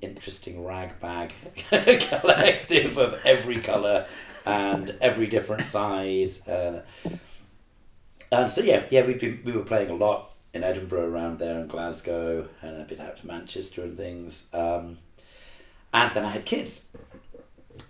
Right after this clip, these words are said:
and after one child we realised we needed to move out of our kind of one bedroom flat we were in. I was working as a teacher, uh, my wife had just finished her masters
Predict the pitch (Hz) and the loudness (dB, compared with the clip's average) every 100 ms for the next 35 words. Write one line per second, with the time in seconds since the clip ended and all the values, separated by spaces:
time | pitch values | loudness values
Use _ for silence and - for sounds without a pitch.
0 | - 101 101 98 95 95 92 90 82 - | -10 -2 0 0 0 -4 -6 -12 -12 -12
1 | - _ _ - - - - - _ _ | -14 _ _ -20 -20 -20 -20 -20 _ _
2 | - - 104 95 98 113 113 101 98 95 | -16 -4 -4 -2 -2 0 -2 -4 -4 -4
3 | 95 92 87 87 92 90 87 85 80 - | -2 -4 -6 -4 -2 0 0 -2 -4 -8
4 | 85 - 80 85 82 80 - 82 85 80 | -10 -10 -16 -12 -10 -12 -10 -6 -6 -6
5 | 85 90 80 80 - 76 78 85 80 76 | -6 -6 -8 -8 -10 -12 -10 -10 -8 -8
6 | - - 85 76 - - 80 85 90 92 | -8 -8 -10 -10 -18 -18 -12 -12 -6 -2
7 | 107 110 78 95 87 - - - 113 - | -2 -2 -6 -4 -4 -8 -10 -4 -4 -2
8 | 107 104 101 101 101 - - - - - | -2 0 -2 -6 -10 -20 -20 -20 -20 -20
9 | - 80 78 76 76 78 76 80 78 82 | -12 -8 -6 -6 -8 -8 -10 -12 -12 -12
10 | - 87 85 82 78 85 - - 87 85 | -12 -12 -10 -10 -8 -8 -10 -8 -4 -2
11 | 85 82 80 - - | -2 -4 -6 -10 -12